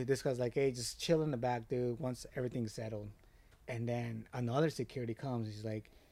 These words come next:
"I'm, oh, I'm on my phone, dude." So I'm telling my people, like, "Hey, like,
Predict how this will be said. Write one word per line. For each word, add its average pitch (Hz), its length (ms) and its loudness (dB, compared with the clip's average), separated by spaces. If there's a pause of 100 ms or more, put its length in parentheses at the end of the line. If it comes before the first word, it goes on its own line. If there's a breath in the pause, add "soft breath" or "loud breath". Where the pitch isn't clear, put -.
(580 soft breath)
"I'm, 160 180 8
oh, 185 180 10
I'm 151 140 8
on 185 100 10
my 127 120 4
phone, 185 320 8
dude." 175 280 6
So 151 80 0
I'm 135 100 0
telling 160 220 6
my 123 100 2
people, 139 280 0
like, 113 160 0
"Hey, 139 300 6
like, 117 240 0